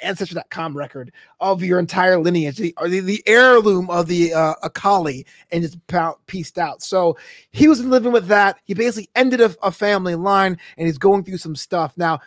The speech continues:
John, let me ask you this. He went through all of that. Did you believe at that point in time he was gonna stay? Or you think he'd be like,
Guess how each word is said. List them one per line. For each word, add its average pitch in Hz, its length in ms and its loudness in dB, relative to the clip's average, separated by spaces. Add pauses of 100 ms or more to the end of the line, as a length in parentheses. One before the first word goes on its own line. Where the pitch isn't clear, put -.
(180)
John, 208 280 2
let 269 100 -2
me 254 160 -2
ask 214 240 -4
you 170 80 -10
this. 151 300 -14 (260)
He 226 160 -8
went 240 320 0
through 254 160 2
all 180 140 2
of 135 100 -8
that. 131 240 -16 (300)
Did 285 340 -4
you 392 180 2
believe 370 540 4
at - 160 -4
that 277 240 0
point 285 240 -4
in 269 120 -10
time 269 280 0
he 185 80 -6
was 180 100 -10
gonna 202 200 0
stay? 175 360 -2 (460)
Or 190 140 6
you 220 80 2
think 233 160 2
he'd 226 60 2
be 202 60 0
like, 185 300 2